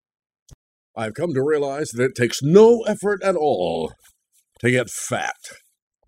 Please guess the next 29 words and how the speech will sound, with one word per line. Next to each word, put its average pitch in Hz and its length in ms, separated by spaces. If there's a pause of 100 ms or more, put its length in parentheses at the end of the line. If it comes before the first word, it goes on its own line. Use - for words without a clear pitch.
(440)
Well, 123 220
as 101 120
usual, 113 560
I've 110 300
had 113 240
my 107 120
say. 110 560 (220)
News, 170 320
information, 170 500
and 120 100
comment 151 260
every 143 160
day 139 160
at 135 140
this 143 240
time. 135 520
Join 160 280
me 160 120
on 147 220
Facebook. 139 560
Many 135 240
of 139 160
you 147 180
do 139 320
every 131 460
day. 135 160
I 117 160
love 135 380
it. 139 120